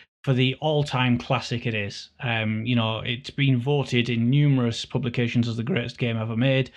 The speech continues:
greatest P C game ever made. Don't agree with that, but I would class it as right up there for influence and impact. But I look at something like System Shock two and going back to it, and I think that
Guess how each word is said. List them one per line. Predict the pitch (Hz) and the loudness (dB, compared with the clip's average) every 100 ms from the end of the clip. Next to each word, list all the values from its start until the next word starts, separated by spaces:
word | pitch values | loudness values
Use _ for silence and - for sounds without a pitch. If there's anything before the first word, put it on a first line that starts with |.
| - - | -14 -4
greatest | 120 110 | -2 0
P | 127 | -2
C | 127 | 0
game | 127 117 | 0 0
ever | 113 | 0
made. | 110 107 - _ - | -4 -4 -12 _ -4
Don't | 156 147 120 | 0 2 0
agree | 120 127 117 | 2 2 2
with | 113 | 0
that, | 123 127 - - - _ - | 0 0 -2 -14 -20 _ -4
but | 160 147 - _ _ _ _ _ - | -2 -2 -8 _ _ _ _ _ 0
I | 131 | 2
would | 131 123 | 2 0
class | - 127 | -2 -2
it | 117 | -2
as | 120 113 | -6 -4
right | 113 123 120 | 0 0 0
up | 123 | -2
there | 113 110 | 0 0
for | - - | -2 -4
influence | 185 147 139 113 107 107 - - | 2 4 2 -2 -2 -4 -8 -2
and | 131 | 2
impact. | 135 127 - - - - - _ _ - | 4 4 0 -6 -10 -20 -20 _ _ 0
But | 135 - _ _ _ - | 2 2 _ _ _ 0
I | 135 | 2
look | 143 143 | 2 0
at | |
something | - 131 120 | 0 2 2
like | 113 | 0
System | - 139 127 113 | -2 -4 -2 -2
Shock | 117 107 | -4 -6
two | - 214 190 180 143 | -4 0 0 0 0
and | 135 | 0
going | 131 123 | 2 2
back | 123 120 | 2 0
to | 131 | -4
it, | 113 | -2
and | 123 | -2
I | |
think | 120 131 120 - | 0 0 0 0
that | 127 120 | -2 -2